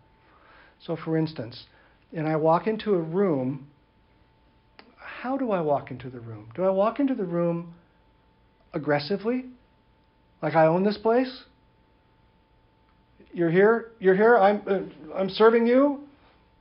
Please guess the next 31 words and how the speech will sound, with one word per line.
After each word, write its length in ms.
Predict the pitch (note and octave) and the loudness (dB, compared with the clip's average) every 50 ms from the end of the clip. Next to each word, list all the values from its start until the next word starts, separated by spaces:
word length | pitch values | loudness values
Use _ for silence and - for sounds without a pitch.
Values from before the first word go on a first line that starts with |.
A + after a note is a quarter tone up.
| _ _ _ | _ _ _
Or 120 | F#3 F#3 F#3 | -6 -6 -4
do 160 | G3 G#3 G#3 | -2 0 0
I 80 | G#3 | 0
walk 340 | G3+ G3 G#3 A#3 C4 B3+ - | 2 2 0 0 0 -2 -2
in 380 | C4 A#3+ A#3+ A#3 A#3 A3+ A3 - - | -2 -2 0 -2 -2 -4 -6 -10 -8
and, 200 | F#3+ F#3+ F#3+ F#3+ - - | -8 -8 -8 -8 -14 -8
and 160 | - F#3 F#3 | -6 -4 -4
I 240 | F#3 F3+ F#3 F#3 F3 - - - _ _ _ _ _ _ _ _ _ _ _ _ _ _ _ _ _ _ - | -2 -2 -4 -4 -6 -10 -16 -20 _ _ _ _ _ _ _ _ _ _ _ _ _ _ _ _ _ _ -20
just 200 | - F3+ - - | -20 -16 -14 -14
observe? 480 | F3+ - - G3+ G#3+ G3+ D#3 A#2 A2+ - - _ _ _ _ _ _ _ _ _ _ _ _ _ _ _ _ _ _ _ _ _ - | -14 -10 -8 -8 -6 -6 -8 -10 -12 -20 -20 _ _ _ _ _ _ _ _ _ _ _ _ _ _ _ _ _ _ _ _ _ -12
I 40 | D#3 | -6
walk 240 | D#3 E3 E3 D#3+ - | -4 -4 -4 -4 -6
in 140 | F3 E3 D#3+ | -8 -8 -6
gently. 360 | E3 E3 E3+ E3+ - - G2 - - _ _ _ _ _ _ _ _ _ _ _ _ _ _ _ _ _ _ _ _ _ _ _ _ _ _ _ _ _ - | -6 -8 -8 -8 -12 -16 -18 -20 -20 _ _ _ _ _ _ _ _ _ _ _ _ _ _ _ _ _ _ _ _ _ _ _ _ _ _ _ _ _ -6
Do 180 | F3+ F#3+ F#3+ | -2 0 0
I 440 | F#3 F3 F3 E3+ E3+ E3+ E3 E3 D#3+ D#3+ - - - - - - _ _ _ | 2 2 4 4 4 2 2 0 -2 -4 -8 -14 -16 -18 -18 -20 _ _ _
stand 380 | _ G3+ G#3 A3+ B3 C4 C4 B3 | _ 0 0 2 2 2 2 2
over 340 | - F#3+ G3 F#3+ G3 F#3+ F#3 | 2 0 0 2 2 0 0
someone 480 | F#3 - - G3 F#3+ F#3+ F#3 F3+ F3+ | -2 -2 0 0 2 2 2 0 -2
in 180 | E3 D#3 E3 D#3 | -2 -2 -2 -2
a, 80 | C3+ C3 C3+ - - - _ _ - | -4 -6 -10 -16 -20 -20 _ _ -4
in 140 | F#3+ F#3 F3 | -2 -2 -2
a 40 | C#3+ | -2
b-, 160 | - - - | -4 -8 -12
hospital 520 | - - F3 F#3 G3 - - - D3+ C3+ A#2 | -10 -4 -2 -2 -2 -2 -6 -8 -8 -8 -6
bed 400 | A#2 B2 A2+ G#2+ A2+ C3 F3 - - _ _ _ _ _ _ _ _ _ _ _ _ _ | -6 -8 -8 -8 -8 -12 -12 -16 -18 _ _ _ _ _ _ _ _ _ _ _ _ _
and 140 | D#3+ C#3+ D3 | -6 -2 0
look 200 | F3 G#3+ G#3+ - | 0 0 0 0
down 260 | - G3 G3 G#3 G3+ | 2 2 4 4 2
at 120 | D#3+ - | 0 -2
them? 300 | - A#2 G#2+ G#2 A2 B2 | -4 -12 -14 -14 -18 -20